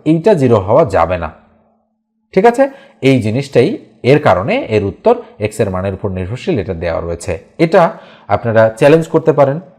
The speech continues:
চ্যালেঞ্জ করে আপনারা লিখতে পারেন কমেন্ট সেকশনে। তবে আপনাকে ভালোভাবে জেনে বুঝে তবেই কিন্তু লিখতে হবে। কিন্তু আমরা জানি সূ-, সূচকের নিয়মে a to the power zero মানে one আর x to the power zero মানে one, তাই এই নিয়মে আমাদের উত্তরটা ওয়ান হচ্ছে। আমি দুটো যুক্তিই বললাম,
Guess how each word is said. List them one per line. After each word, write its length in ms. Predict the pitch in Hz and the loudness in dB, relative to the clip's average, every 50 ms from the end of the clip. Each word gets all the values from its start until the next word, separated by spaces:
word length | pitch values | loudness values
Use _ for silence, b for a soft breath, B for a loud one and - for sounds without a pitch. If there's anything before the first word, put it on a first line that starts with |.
| _ _ _ _ _ - 101 104 95 | _ _ _ _ _ -12 -10 -10 -4
চ্যালেঞ্জ 340 | - 113 110 123 143 139 - | 0 2 2 2 2 0 -2
করে 200 | - 143 160 190 | -2 -2 0 -2
আপনারা 320 | 165 - - 110 107 104 | -2 -2 -4 -2 -2 0
লিখতে 300 | 101 101 120 127 - 180 | 2 2 0 2 2 0
পারেন 260 | 156 147 123 131 180 190 | 2 2 2 0 -2 -4
কমেন্ট 280 | - 113 101 104 95 | -4 -4 -4 -6 -8
সেকশনে। 480 | - 117 - - - 135 202 254 277 - - - | -8 -10 -8 -6 -4 -4 -2 -4 -4 -6 -8 -4
তবে 280 | 110 95 98 139 202 | -2 0 2 2 0
আপনাকে 400 | - - 107 - - 104 - - | 0 -2 -6 -10 -10 -10 -8 -8
ভালোভাবে 520 | 95 80 - - 113 120 107 104 104 104 101 | -8 -8 -4 -2 0 0 0 0 -2 -4 -6
জেনে 340 | 82 - 90 104 117 127 117 | -6 -6 -6 -4 -2 -2 -2
বুঝে 420 | 87 87 98 95 - 165 220 320 B B B B B B | -4 -4 -6 -2 2 2 2 2 B B B B B B
তবেই 200 | 113 107 113 110 | -2 0 0 -2
কিন্তু 240 | 107 98 92 98 | -4 -6 -8 -6
লিখতে 280 | 87 87 87 - - 95 | -6 -6 -8 -10 -10 -10
হবে। 300 | 87 92 90 85 85 80 B B B B B | -8 -8 -6 -6 -6 -8 B B B B B
কিন্তু 200 | 139 127 120 120 | -2 2 2 2
আমরা 200 | 107 107 117 120 | 2 2 0 0
জানি 320 | 95 95 98 113 147 196 | 0 0 -2 -2 -2 -4
সূ-, 380 | 190 - 120 101 92 92 - - | -4 -2 -4 -4 -4 -6 -14 -12
সূচকের 380 | - - 123 107 135 127 127 | -8 -6 -4 -2 -2 -2 -2
নিয়মে 340 | 104 92 95 104 135 180 202 - | -2 -2 -4 -4 -4 -4 -4 -4
a 140 | 104 95 95 | -4 -4 -4
to 80 | 104 | -4
the 80 | 92 95 | -6 -4
power 200 | 92 101 98 90 | -2 -2 -2 -2
zero 180 | 98 104 110 113 | -2 -2 -2 -2
মানে 180 | 117 123 135 | -2 -2 0
one 220 | 143 175 226 262 320 B B B B B B | 2 2 2 0 -2 B B B B B B
আর 100 | 95 95 - - | -4 -4 -2 -2
x 80 | 101 | -6
to 240 | - - - 110 92 | -8 -8 -8 -6 -6
the 60 | 95 | -6
power 280 | 80 95 92 85 80 87 | -6 -6 -6 -6 -6 -6
zero 140 | 90 95 95 | -4 -4 -4
মানে 240 | 104 123 175 214 - - | -4 -4 -6 -6 -6 -2
one, 140 | 92 90 85 85 82 - | -2 -2 -2 -2 -2 0
তাই 180 | 104 147 165 - | 0 0 0 0
এই 200 | - 107 131 165 | -2 0 0 0
নিয়মে 360 | 151 117 101 92 92 113 170 196 | 0 -2 -2 -2 -2 -2 -2 -4
আমাদের 340 | 156 104 95 95 98 95 | -2 -2 -2 -2 -2 -4
উত্তরটা 300 | 92 85 - 117 - - | -4 -6 -8 -6 -4 -2
ওয়ান 200 | 151 101 82 80 | -2 -2 -4 -8
হচ্ছে। 300 | 80 85 87 - - 98 | -8 -12 -12 -12 -10 -8
আমি 160 | 92 98 98 98 | -8 -6 -6 -6
দুটো 240 | 95 110 107 156 | -6 -4 -4 -2
যুক্তিই 340 | 147 151 160 160 - 190 190 | 0 0 0 0 2 2 2
বললাম, 440 | 180 185 185 185 196 214 294 285 | 4 4 4 4 4 4 2 -2